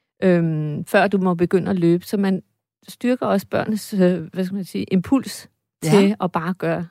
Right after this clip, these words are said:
Speaker 1: det, som jeg har lyst til. Øhm, der er mange børnehaver, tror jeg, der laver noget med, at de ældste børn skal optræde. Og det handler jo også om at kunne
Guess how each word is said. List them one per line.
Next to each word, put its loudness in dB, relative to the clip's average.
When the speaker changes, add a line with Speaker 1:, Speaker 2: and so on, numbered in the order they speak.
Speaker 1:
det, -4
som -4
jeg -4
har -4
lyst -8
til. -6
Øhm, 0
der -10
er -10
mange -2
børnehaver, 0
tror -8
jeg, -4
der -2
laver 2
noget 2
med, 0
at -2
de -4
ældste -6
børn -6
skal -8
optræde. -2
Og -6
det 0
handler -6
jo -4
også -2
om 2
at -6
kunne -4